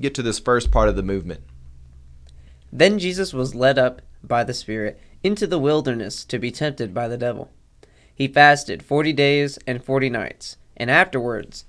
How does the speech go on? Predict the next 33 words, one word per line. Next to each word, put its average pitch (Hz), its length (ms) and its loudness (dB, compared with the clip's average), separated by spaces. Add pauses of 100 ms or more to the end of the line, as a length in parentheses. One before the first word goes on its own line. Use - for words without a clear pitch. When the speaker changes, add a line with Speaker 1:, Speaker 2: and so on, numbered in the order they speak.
(120)
Speaker 2:
he 135 140 -2
was 123 160 -2
famished. - 600 -4 (760)
The 135 100 0
tempter 233 340 2
come, 123 440 -4 (920)
the 120 120 -8
tem-, 123 300 -6
the 127 220 -4
tempter 131 340 -4
came 120 400 -6 (380)
and 135 160 -4
said 202 200 4
to 143 80 0
him, 113 260 -6 (640)
"If 208 160 -2
you 247 100 2
are 233 100 6
the 202 80 -2
Son 165 200 0
of 151 100 -4
God, 120 400 -2
command 220 340 2
these 214 200 -2
stones 127 400 -2
to 139 100 -6
become 120 460 -4
loaves 117 400 -2
of 117 160 -10
bread." 117 320 -2 (680)
But 123 80 -2
he 127 120 2
answered, 131 400 -4